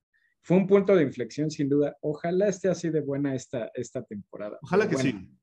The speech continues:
Speaker 2: ojalá que sí.
Speaker 1: Mau, vámonos. Despídete de la banda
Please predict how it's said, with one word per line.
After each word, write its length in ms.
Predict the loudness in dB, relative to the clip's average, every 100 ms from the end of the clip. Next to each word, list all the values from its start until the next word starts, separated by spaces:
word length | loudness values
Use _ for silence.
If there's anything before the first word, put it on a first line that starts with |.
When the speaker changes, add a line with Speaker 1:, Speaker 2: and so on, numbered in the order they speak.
| _
Speaker 2:
ojalá 260 | -6 -4 -4
que 60 |
sí. 260 | -6 -12 -12 -20 _ _ _ -2
Speaker 1:
Mau, 400 | 4 6 6 0 _ 0
vámonos. 600 | 2 2 0 -2 -10 -16 _ _ _ _ -20 _ _ _ _ _
Despídete 560 | -4 0 2 2 2 0
de 80 |
la 120 | 0 -2
banda 460 | -2 0 -2 -4